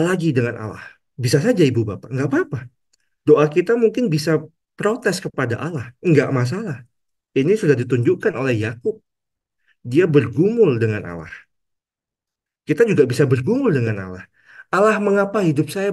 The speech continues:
bertahun-tahun seperti ini?" Bisa saja. Tapi itu adalah pergumulan yang otentik. Dan yang menarik adalah, pada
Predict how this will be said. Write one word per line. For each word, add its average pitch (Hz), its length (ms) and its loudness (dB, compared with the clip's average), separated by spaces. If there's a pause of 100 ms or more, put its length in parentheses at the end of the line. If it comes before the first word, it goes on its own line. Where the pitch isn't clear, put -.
bertahun-tahun 170 720 -4
seperti 165 300 -8 (160)
ini?" 151 160 -2 (160)
Bisa 127 160 -4 (100)
saja. 127 220 -4 (1600)
Tapi 151 200 0 (100)
itu 254 180 -4
adalah 165 200 4 (100)
pergumulan 147 680 2 (100)
yang 156 120 -2 (140)
otentik. 185 540 -6 (1800)
Dan 139 200 4
yang 160 160 4
menarik 247 420 -2
adalah, 104 300 -10 (680)
pada 151 200 2